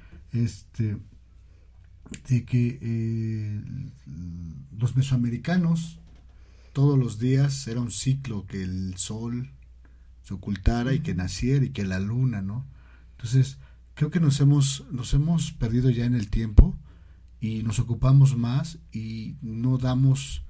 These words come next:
Speaker 1: de alguna manera ese espacio de, de analizar, de pensar, aunque suene, eh, un poquito retro,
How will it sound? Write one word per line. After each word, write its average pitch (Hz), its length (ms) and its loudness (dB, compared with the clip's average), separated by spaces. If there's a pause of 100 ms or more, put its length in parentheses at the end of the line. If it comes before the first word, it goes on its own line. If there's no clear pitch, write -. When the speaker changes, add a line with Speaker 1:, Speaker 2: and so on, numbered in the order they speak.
(560)
Speaker 1:
de - 60 4
alguna 117 320 2
manera 117 560 -2
ese 117 380 2
espacio 123 640 2
de, 98 340 -2
de 98 280 -6
analizar, 98 840 2
de 107 80 -8
pensar, - 640 -6 (540)
aunque 139 180 -2
suene, 185 540 4 (480)
eh, - 380 -14 (320)
un 113 180 -10
poquito 117 600 -6 (500)
retro, 139 540 2